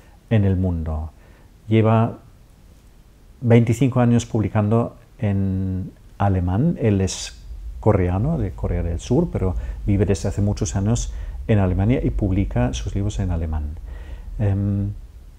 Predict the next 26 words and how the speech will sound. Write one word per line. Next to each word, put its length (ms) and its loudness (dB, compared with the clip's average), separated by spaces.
solo 260 8
en 100 8
el 80 6
dos 200 2
mil 120 6
doce, 540 2
Herder 300 6
tradujo 680 0
el 120 2
primer 280 4
libro 200 2
al 100 0
castellano. 600 -4
La 120 2
Sociedad 320 4
del 160 4
Cansancio, 960 0
desde 320 2
entonces, 720 0
ha 80 4
vendido 320 4
más 240 2
de 80 4
cincuenta 800 2
mil 420 4
ejemplares. 680 -4